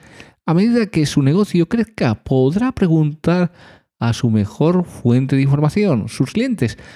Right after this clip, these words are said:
Por ejemplo, el empresario de pizza podría preguntarles por qué les gusta su pizza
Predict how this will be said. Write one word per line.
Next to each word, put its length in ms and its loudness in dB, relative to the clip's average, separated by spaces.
Por 180 2
ejemplo, 400 0
el 80 4
empresario 420 0
de 80 2
pizza 420 0
podría 720 2
preguntarles 920 0
por 300 2
qué 300 0
les 200 2
gusta 360 -2
su 140 0
pizza 460 -2